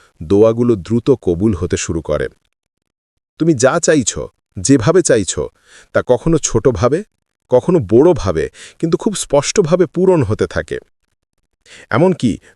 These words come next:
কখনো তুমি অভিভূত হয়ে ভাবো, "এটা তো আমি গত সপ্তাহেই চেয়েছিলাম, আমি তো এই কথাটা আল্লাহকে গতকাল জানিয়েছিলাম, আজই সমাধান হয়ে গেল।" এই দ্রুত কবুল হওয়া কখনো কাকতালীয় নয়,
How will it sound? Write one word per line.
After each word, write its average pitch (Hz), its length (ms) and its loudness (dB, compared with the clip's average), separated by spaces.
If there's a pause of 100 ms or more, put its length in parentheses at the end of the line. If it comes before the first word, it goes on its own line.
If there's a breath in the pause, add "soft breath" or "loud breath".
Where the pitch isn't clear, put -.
কখনো 151 340 2
তুমি 165 260 0
অভিভূত 123 440 4
হয়ে 147 300 2
ভাবো, 107 400 0 (320 soft breath)
"এটা 180 160 0
তো 208 120 2
আমি 220 140 2
গত 139 280 0
সপ্তাহেই 196 580 -2
চেয়েছিলাম, 120 640 -2 (520 loud breath)
আমি 180 160 2
তো 214 120 0
এই 202 200 2
কথাটা 165 340 2
আল্লাহকে 196 400 0
গতকাল 160 500 2
জানিয়েছিলাম, 196 720 0
আজই 170 320 0
সমাধান 127 460 -2
হয়ে 80 200 -4
গেল।" 64 220 -6 (960 soft breath)
এই 135 120 4
দ্রুত 143 340 0
কবুল 202 380 2
হওয়া 151 420 2 (160)
কখনো 160 340 2
কাকতালীয় 98 580 0
নয়, 73 240 -6